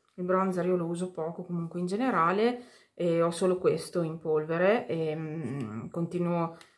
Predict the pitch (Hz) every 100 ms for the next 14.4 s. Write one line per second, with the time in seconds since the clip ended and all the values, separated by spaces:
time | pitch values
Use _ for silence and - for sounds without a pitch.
0 | - 170 180 175 180 202 202 165 165 160
1 | 165 - 156 160 165 180 190 - - _
2 | _ _ _ _ - 180 180 180 208 220
3 | 214 165 170 - 180 185 180 180 170 160
4 | 202 220 160 160 170 165 156 160 160 160
5 | 165 165 165 170 165 - 170 165 165 170
6 | 170 185 180 180 180 170 180 175 180 156
7 | 156 170 175 165 156 175 165 175 180 170
8 | 156 156 156 170 156 143 156 160 165 175
9 | 175 170 160 160 156 156 - _ _ _
10 | _ _ 143 185 180 175 170 165 156 160
11 | 190 320 359 - - _ - 202 208 -
12 | 226 190 180 180 185 202 208 262 294 262
13 | - 185 185 - 202 214 233 - 185 180
14 | 180 175 175 170